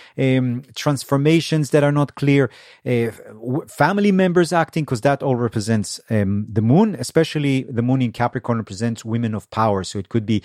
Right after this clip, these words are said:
your mother, it could be bosses, it could be people that have influence over you. But because it's getting really good energy from the sun, it's a good connection between the masculine and feminine, and it's the ability to transform things in your life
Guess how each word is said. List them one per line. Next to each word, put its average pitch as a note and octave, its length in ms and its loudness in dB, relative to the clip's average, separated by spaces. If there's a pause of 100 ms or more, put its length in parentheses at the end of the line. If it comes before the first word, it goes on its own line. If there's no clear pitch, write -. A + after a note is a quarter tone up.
(260)
your A#2+ 140 2
mother, A2+ 480 0
it A2 80 -2
could G#2+ 220 -6
be A#2 100 0
bosses, A2+ 640 0
it G2 80 -10
could B2 160 0
be A#2 100 2
people B2 360 0
that G#2+ 120 0
have G#2+ 240 0
influence A2 460 0
over G2 160 0
you. A2+ 140 2
But B2 200 0
because E3 500 2
it's B2 180 -12
getting D3 260 0
really C#3 260 0
good C3 220 2
energy C3 320 0
from G2+ 480 0 (140)
the F#2+ 180 -2
sun, G3+ 380 2 (540)
it's - 420 2
a D#3 120 -2
good D#3+ 320 4
connection D#3+ 460 0
between C3 300 0
the A#2+ 80 0
masculine A#2 440 0
and G2+ 140 0
feminine, G#3 460 2
and E3+ 200 2
it's D3+ 200 -2
the C3+ 260 0
ability D3+ 400 2
to - 140 -6
transform B2 560 0
things A#2+ 360 0
in G#2 80 0
your G#2 160 2
life A#2 280 2